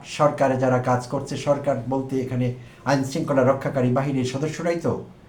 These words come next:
তারা বিষয়টি অতটা সিরিয়াসলি দেখেনি। এইসব কারণে দিনে দিনে মিছিলের সংখ্যা বেড়েছে,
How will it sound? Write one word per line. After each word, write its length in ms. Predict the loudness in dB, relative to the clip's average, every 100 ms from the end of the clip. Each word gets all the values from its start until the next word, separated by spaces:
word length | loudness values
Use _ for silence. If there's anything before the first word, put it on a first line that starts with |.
| -20 -20 -20 -20 4
তারা 160 | 8 8 6
বিষয়টি 280 | 2 -2 4 4
অতটা 240 | 4 0 -2
সিরিয়াসলি 460 | 0 2 2 2 2
দেখেনি। 300 | 2 2 -2 -6 -16 -20 -20 -20 -20 -20 -20 -6 0
এইসব 240 | 0 0 2 4
কারণে 240 | 6 4 2
দিনে 160 | 2 2 2
দিনে 160 | 2 2 2
মিছিলের 340 | 2 0 0 0
সংখ্যা 240 | 0 2 2
বেড়েছে, 280 | 2 0